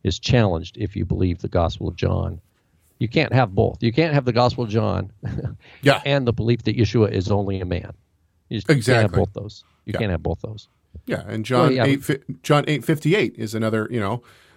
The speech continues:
Speaker 2: uh, before Abraham was, I am. Proclaiming himself, "I am." Okay, so, uh, you know, uh, Skip Moen, nice guy, really nice guy. Uh, you know, he's got,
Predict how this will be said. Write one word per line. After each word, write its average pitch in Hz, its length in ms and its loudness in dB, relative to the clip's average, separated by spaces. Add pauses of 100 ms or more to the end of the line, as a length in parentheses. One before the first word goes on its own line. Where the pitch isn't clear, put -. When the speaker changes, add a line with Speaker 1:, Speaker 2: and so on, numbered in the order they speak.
(160)
Speaker 2:
uh, 104 380 0
before 113 300 -4
Abraham 117 300 0
was, 113 260 -2
I 127 180 2
am. 131 360 0 (640)
Proclaiming 165 440 4
himself, 147 420 4
"I 143 160 2
am." 147 320 -2 (1120)
Okay, 156 220 4
so, 202 280 6
uh, 143 280 4 (320)
you 185 100 4
know, 156 140 2
uh, - 800 -14
Skip - 300 -4
Moen, 170 380 2 (420)
nice 165 280 0
guy, 135 380 0
really 147 260 0
nice 120 240 0
guy. 113 280 0 (140)
Uh, 120 260 0
you - 340 -8
know, 127 80 2
he's 170 180 -2
got, 139 280 2